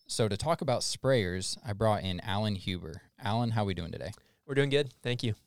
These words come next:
Speaker 1: Absolutely. Now, you've been with Precision a little while now, right? You, how long
Speaker 2: Nine,
Speaker 1: have you been?
Speaker 2: nine years, uh, coming up this month here, so.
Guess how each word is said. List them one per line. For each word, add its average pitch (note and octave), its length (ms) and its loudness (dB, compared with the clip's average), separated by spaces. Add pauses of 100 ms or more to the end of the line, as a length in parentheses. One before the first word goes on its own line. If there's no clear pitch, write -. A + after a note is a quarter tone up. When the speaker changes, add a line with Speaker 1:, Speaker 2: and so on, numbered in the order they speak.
Speaker 1:
Absolutely. F#2+ 720 -2 (340)
Now, A2+ 200 4
you've C#3+ 240 -2
been F#3+ 100 2
with E3 160 0
Precision C3 720 0
a A2+ 100 0
little C3 220 4
while B2 260 6
now, E2 200 0
right? F#2 260 2
You, A2+ 180 -6 (400)
how G#2+ 100 4
long A2+ 80 8
Speaker 2:
Nine, A2+ 60 4
Speaker 1:
have G2+ 80 0
you G2+ 100 -4
been? F#2+ 300 -4
Speaker 2:
nine C3 300 0
years, C3+ 640 2
uh, G#2+ 340 0
coming A2+ 220 -4
up A2 80 -6
this - 180 -6
month A2+ 200 -2
here, A2 200 -4
so. A#2+ 320 -6